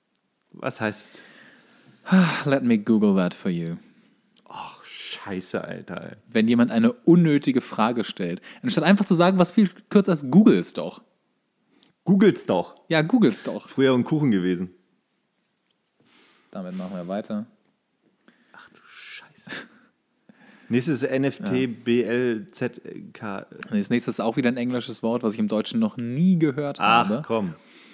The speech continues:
Speaker 2: Ähm, Rand. Ist hier eine Fliege
Speaker 1: Re-,
Speaker 2: drin?
Speaker 1: Rent a Car?
Speaker 2: Nee, mit A,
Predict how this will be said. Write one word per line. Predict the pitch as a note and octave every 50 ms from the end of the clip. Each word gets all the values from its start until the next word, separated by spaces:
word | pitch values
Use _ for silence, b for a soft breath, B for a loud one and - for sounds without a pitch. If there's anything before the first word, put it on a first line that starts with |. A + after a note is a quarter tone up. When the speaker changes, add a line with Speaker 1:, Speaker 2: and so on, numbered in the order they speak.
| b b b b b _
Speaker 2:
Ähm, | - A2+ A2+ A2 G#2 G#2 G2+ B B B B B _
Rand. | - F#2+ G#2 A2 G#2+ F#2+ F2+ F2+ - - _ _ _ _ _ _ _ _ _ _ _ _ _ _ _ _ _ _ - - b b b b b b b b b b b b
Ist | - -
hier | -
eine | A2 G#2
Fliege | - - A#2 -
Speaker 1:
Re-, | A2 F3
Speaker 2:
drin? | G#3+ B3 A#3+ - _
Speaker 1:
Rent | - A2+ G#2 G#2+ A2+ A2+ A#2 -
a | -
Car? | - - A#2 A2 B2 D#3 F3+ F#3+ F#3 - _
Speaker 2:
Nee, | A2+ A#2 C3 C#3 A#2+
mit | G2 A2 A2+ A2
A, | - A2 A2+ G#2+